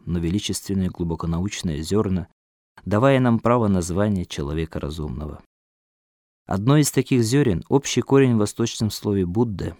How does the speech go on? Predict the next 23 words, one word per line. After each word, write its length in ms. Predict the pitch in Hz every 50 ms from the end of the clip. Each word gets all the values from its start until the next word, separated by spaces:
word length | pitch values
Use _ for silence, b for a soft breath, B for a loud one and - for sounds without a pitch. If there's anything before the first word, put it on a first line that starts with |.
| _ _ _ _ _ _ _ _
и 100 | - 113
в 80 | - -
термине 400 | - 143 139 135 131 127 123 120
кельтских 480 | - - 120 123 117 - - 120 110
жрецов-друидов 960 | 101 - 107 98 - 113 107 104 98 104 104 110 113 104 80 71 - - - - _ _ -
"буддут". 540 | 95 95 85 87 104 92 90 - - - - _ _ _ _ _ _ _ _ _ _ _ _
Он 140 | - 101 92
означает 640 | 85 92 92 85 82 - - 110 107 107 - - -
"высшую 480 | 78 82 85 82 - - - 95 87
мудрость". 540 | 82 78 78 73 62 64 76 - - - - _ _ _ _ _ _ _ _ _ _ _ _ _ _ _ _ _
Еще 280 | - 107 - - 156 147
в 40 | 139
названии 480 | 143 139 127 127 131 143 143 139 127
святилища 600 | - - 120 110 - - 135 127 120 - - 127
на 220 | 117 117 113 113 113
иврите 480 | 110 123 135 131 - - 73 - - _ _ _ _
"тибутта" 560 | - - 120 98 80 82 78 - _ - 76
в 80 | - _
китайском 540 | - 92 - 110 113 110 - - 113 104
языке 400 | 104 98 95 107 - - 113 107
"ти" — 360 | - - - - 104 113 - -
это 260 | - 92 - - 87 85
"бог", 340 | 82 101 117 - - -